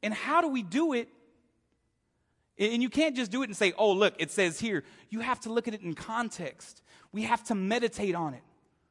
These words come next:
We can't just read to just say, "Okay, I'm checking my, I'm checking my, uh, devotional off my list." No. Let's read and understand and pray that God show us his word throughout the day,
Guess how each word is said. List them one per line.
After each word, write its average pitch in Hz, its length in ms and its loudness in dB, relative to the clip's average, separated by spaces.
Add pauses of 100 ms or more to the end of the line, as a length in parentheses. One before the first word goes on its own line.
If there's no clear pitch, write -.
(920)
We 233 80 -10
can't 277 220 0
just 214 180 -4
read 220 340 -4
to 180 80 -10
just 190 200 -6
say, 196 180 0
"Okay, 202 280 -2
I'm 208 120 -4
checking 214 360 -4
my, 160 280 0
I'm 165 100 -12
checking 208 320 -6
my, 147 280 2
uh, 127 60 4
devotional 147 540 -4
off 170 240 -2
my 156 80 -4
list." 175 320 -6
No. 196 460 -4 (680)
Let's 202 240 -4
read 208 320 -2
and 185 160 -4
understand 196 600 -4
and 160 140 -2
pray 208 300 -4
that 151 200 -10
God 180 380 0
show 208 460 -4
us 160 360 -2 (280)
his 214 300 -2
word 185 400 0
throughout 175 500 0
the 170 200 -8 (520)
day, 139 440 0